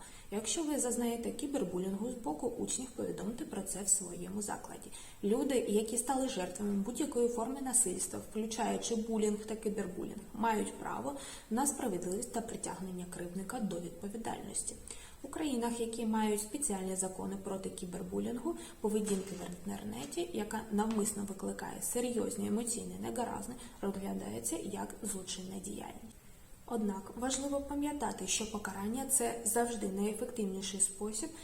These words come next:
змінити поведінку кривдників. Часто краще зосередитись на подоланні шкоди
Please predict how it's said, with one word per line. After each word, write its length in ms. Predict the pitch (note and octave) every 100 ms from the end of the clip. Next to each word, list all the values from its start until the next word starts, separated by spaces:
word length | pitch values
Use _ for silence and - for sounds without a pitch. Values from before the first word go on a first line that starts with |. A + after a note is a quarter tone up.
| - -
змінити 520 | G3+ A3 G#3+ G3 G3+
поведінку 580 | C#4+ A3 G3 F#3+ G3 G3
кривдників. 540 | - - G#3 - - - -
Часто 340 | - C#4 D4 C#4
краще 440 | B3 A3+ A3 A3+
зосередитись 720 | G#3+ G#3 A3 G#3 F#3+ G3+ G3+
на 160 | G#3 G3+ -
подоланні 520 | G3+ G#3 F#3+ F3 F3+
шкоди 340 | - - C4+